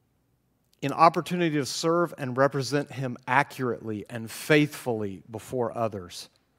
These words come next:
In a ministry of helping others draw near to him. These are the privileges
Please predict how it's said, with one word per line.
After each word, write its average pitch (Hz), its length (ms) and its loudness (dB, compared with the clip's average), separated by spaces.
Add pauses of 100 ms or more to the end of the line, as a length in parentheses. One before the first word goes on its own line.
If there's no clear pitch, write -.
(2000)
In 143 140 2
a 139 40 2
ministry 151 680 4
of 117 140 -2
helping 147 520 -2
others 131 520 2
draw 120 320 -2
near 131 340 0
to - 180 -8
him. 90 340 -12 (2000)
These 175 240 -2
are 151 40 -4
the 127 140 -6
privileges 123 1000 -4